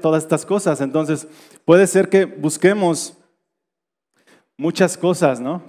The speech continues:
Que nos den satisfacción, que nos hagan felices, que nos hagan sentir realizados. Pero esas cosas, cuando las buscamos fuera de Dios, en algún momento nos van a drenar el propósito.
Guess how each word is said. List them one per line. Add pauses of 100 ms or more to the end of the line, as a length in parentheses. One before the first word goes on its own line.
Que
nos
den
satisfacción,
que
nos
hagan
felices, (440)
que
nos
hagan
sentir
realizados. (1040)
Pero
esas
cosas, (360)
cuando
las
buscamos (120)
fuera
de
Dios, (280)
en
algún
momento (920)
nos
van
a
drenar
el
propósito.